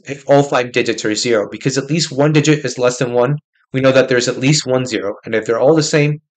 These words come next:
they must all be zero. So, other than that one case,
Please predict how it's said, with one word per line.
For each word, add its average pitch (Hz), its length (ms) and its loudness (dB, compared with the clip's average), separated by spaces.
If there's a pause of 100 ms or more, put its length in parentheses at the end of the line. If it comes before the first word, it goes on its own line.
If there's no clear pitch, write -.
(100)
they 123 80 -6
must 117 200 -6
all 123 180 2
be 107 240 -6 (200)
zero. 95 320 -10 (680)
So, 165 440 4 (400)
other 196 160 2
than 214 200 4
that 165 260 6
one 160 220 2
case, - 520 -2